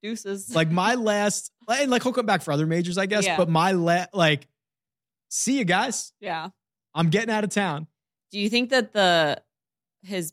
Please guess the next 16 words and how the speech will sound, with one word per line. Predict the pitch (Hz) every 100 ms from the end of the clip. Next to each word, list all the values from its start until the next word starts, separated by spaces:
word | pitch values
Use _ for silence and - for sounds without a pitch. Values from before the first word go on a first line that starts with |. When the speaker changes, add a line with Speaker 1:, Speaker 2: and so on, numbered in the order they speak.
| _
Speaker 1:
pay | 196 156 160 190
for | - 180 170
the | 170 156 151
Live | 151 151
Golf | 151 143 -
stuff | 175 180
would | 175 151
go | 156
up | 131 156 -
if | -
he | 151
won? | 143 143 175 _ _ _ _ _ _ _ _ _
Speaker 2:
He | - 196
should | 202
renegotiate. | 160 170 147 127 156 - 165
Speaker 1:
I | 175 165